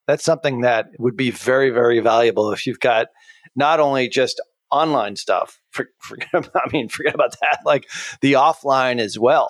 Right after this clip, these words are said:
So it uses machine learning to model the offline behavior based upon online behavior and vice versa?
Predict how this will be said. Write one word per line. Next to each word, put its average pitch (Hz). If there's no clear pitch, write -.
So 143
it 147
uses 156
machine 139
learning 135
to -
model 123
the 131
offline 147
behavior 123
based 135
upon 127
online 131
behavior 120
and 117
vice 120
versa? 139